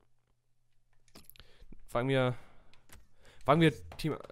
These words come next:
äh,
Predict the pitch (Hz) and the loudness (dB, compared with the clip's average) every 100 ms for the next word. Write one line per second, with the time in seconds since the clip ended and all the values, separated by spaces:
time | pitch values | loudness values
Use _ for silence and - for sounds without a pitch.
0 | - 143 - 147 135 - - 143 143 - | -12 -10 -8 -10 -10 -12 -10 -8 -8 -10
1 | - - - - - 156 160 160 - 160 | -14 -14 -14 -12 -4 0 2 2 0 0
2 | 156 156 156 147 | 0 0 0 0